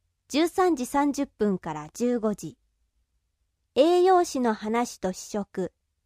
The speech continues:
対象、七ヶ月から八ヶ月児と初めて育児をする保護者。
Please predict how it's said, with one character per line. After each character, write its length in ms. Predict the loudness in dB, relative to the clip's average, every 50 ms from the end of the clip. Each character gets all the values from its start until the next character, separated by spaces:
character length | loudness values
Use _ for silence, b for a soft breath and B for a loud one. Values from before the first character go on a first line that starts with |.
| _ _ _ _ _ _ _ _ _ _ _ -2
対 180 | 0 0 0
象、 460 | 0 -4 -6 -4 -2 -2 -2 -2 -4 _ _ _ _ _ _ _ _ _ -2
七 260 | 0 0 2 2 0
ヶ 160 | 0 0 0 2
月 300 | 2 0 -2 -4 -6 -2
か 140 | -2 -2
ら 100 | -2 -2
八 320 | -6 -10 -18 -16 -16 -10 -4
ヶ 100 | -4 -2
月 300 | -2 -2 -2 -2 -4 -4
児 160 | -4 -6 -6
と 220 | -4 -6 -6 -6 _ _ _ _ _
初 280 | -4 -4 -2 0 2 2
め 140 | 2 2 2
て 140 | 2 2
育 220 | 2 2 0 0 0
児 180 | 2 2 0
を 80 | 0 0
す 160 | -2 -4 -6 -4
る 100 | -4 -4
保 180 | -4 -4 -4
護 120 | -2 -2 -4
者。 260 | -4 -8 -18 -18